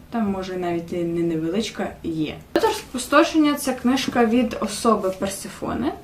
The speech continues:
е, де вона зіштовхується з декількома проблемами. В першу чергу це те, що її воз'єднання з Аїдом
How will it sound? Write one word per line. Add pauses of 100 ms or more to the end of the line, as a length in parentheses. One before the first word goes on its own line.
(760)
е,
де
вона
зіштовхується
з
декількома
проблемами.
В
першу
чергу
це
те,
що (680)
її
воз'єднання
з
Аїдом